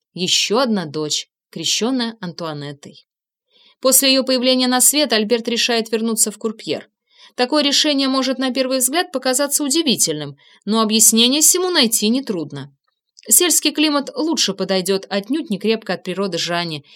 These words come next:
изнурённой постоянными беременностями и жестокими приступами астмы.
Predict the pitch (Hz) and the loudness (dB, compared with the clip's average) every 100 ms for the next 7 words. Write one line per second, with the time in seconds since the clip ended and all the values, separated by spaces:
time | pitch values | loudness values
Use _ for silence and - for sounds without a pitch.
0 | - 185 185 185 208 190 190 - 180 180 | -10 -2 0 0 0 -2 0 -2 0 -2
1 | 202 180 165 160 202 240 190 160 - 170 | -2 -4 -6 -2 0 2 0 -2 -2 -2
2 | 151 147 _ _ 170 170 - 247 240 170 | -6 -12 _ _ -4 0 2 2 -2 -6
3 | 151 180 196 175 165 160 - 165 160 - | -4 -2 -2 -4 -10 -12 -12 -4 -2 -2
4 | 143 | -6